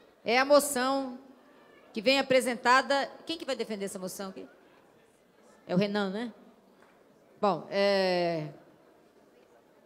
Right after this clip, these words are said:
o Renan tá apresentando a moção que é por Lula presidente e contra a privatização e o golpe. Eu leio e você defende. A vigésima Conferência Nacional dos Bancários considera que ex-presidente Lula,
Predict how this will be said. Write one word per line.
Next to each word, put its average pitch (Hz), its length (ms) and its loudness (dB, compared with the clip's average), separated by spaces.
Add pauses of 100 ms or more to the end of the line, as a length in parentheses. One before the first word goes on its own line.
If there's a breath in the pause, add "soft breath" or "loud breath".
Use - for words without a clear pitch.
(640)
o 196 100 -2
Renan 262 360 0
tá 269 100 0
apresentando 226 540 -2
a - 20 0
moção 269 400 0
que 262 80 -2
é 254 80 -2 (460)
por 277 180 8
Lula 277 480 2
presidente 262 960 0
e 196 80 -10
contra 285 680 0
a 208 160 -4
privatização 254 840 -4
e 269 60 -4
o 254 60 -4
golpe. 165 580 2 (1900)
Eu 196 160 2
leio 247 240 4
e - 20 -10
você 240 240 -6
defende. 156 400 -8
A 160 60 -6
vigésima 269 360 0
Conferência 254 360 -2
Nacional 240 260 -2
dos 220 120 0
Bancários 226 340 -2
considera 240 400 -2
que 240 80 2
ex-presidente 226 520 -2
Lula, 240 460 2